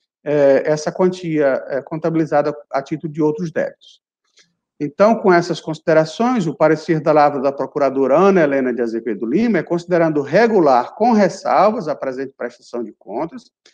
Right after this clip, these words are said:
valendo como ressalvas a falta de detalhamento das contas a receber.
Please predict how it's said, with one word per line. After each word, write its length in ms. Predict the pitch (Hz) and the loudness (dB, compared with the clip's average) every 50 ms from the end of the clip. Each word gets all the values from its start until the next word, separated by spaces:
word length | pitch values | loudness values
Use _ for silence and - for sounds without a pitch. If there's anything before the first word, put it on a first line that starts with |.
| _ _ _ _ _ | _ _ _ _ _
valendo 340 | 165 180 196 202 196 180 180 | 2 4 4 4 4 4 2
como 220 | - 180 180 180 | 2 2 2 2
ressalvas 760 | 156 165 175 170 - - 165 156 156 160 175 180 254 247 - _ _ | 2 2 0 0 0 0 2 4 4 4 4 0 -2 -6 -10 _ _
a 140 | - 180 170 | -4 -2 -2
falta 600 | - - - - 147 151 170 208 220 214 220 240 | -4 -8 -4 0 2 4 4 4 4 2 0 -6
de 120 | 190 214 | -8 -6
detalhamento 920 | 185 190 190 185 - 185 185 185 160 139 139 139 147 160 - 196 190 - _ | -4 -4 -4 -4 -2 -2 -2 -2 -2 -4 -4 -6 -8 -8 -10 -12 -16 -16 _
das 240 | 160 160 170 - - | -2 -2 -2 -2 -4
contas 420 | - - - 196 160 156 - 165 180 | -12 -12 -8 -8 -8 -8 -8 -8 -6
a 60 | 170 | -4
receber. 500 | 175 190 185 - 214 - 120 85 - | -4 -6 -6 -6 -8 -8 -8 -8 -10